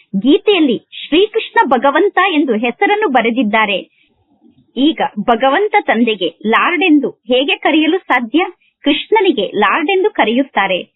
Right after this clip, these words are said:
ಲಾರ್ಡ್ ಅನ್ನುವ ಟೈಟಲ್ ಅನ್ನು ವಾಸ್ತವದಲ್ಲಿ ದೊಡ್ಡ ವ್ಯಕ್ತಿಗಳಿಗೆ ನೀಡಲಾಗುತ್ತದೆ. ದೊಡ್ಡ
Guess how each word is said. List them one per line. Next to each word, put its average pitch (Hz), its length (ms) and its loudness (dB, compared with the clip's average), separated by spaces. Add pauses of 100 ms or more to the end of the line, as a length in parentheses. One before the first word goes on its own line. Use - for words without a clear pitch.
(360)
ಲಾರ್ಡ್ 254 340 0
ಅನ್ನುವ 339 260 2
ಟೈಟಲ್ 294 420 0
ಅನ್ನು 247 160 0
ವಾಸ್ತವದಲ್ಲಿ 269 840 0
ದೊಡ್ಡ 233 280 2
ವ್ಯಕ್ತಿಗಳಿಗೆ 339 580 0
ನೀಡಲಾಗುತ್ತದೆ. 220 800 -2
ದೊಡ್ಡ 233 220 2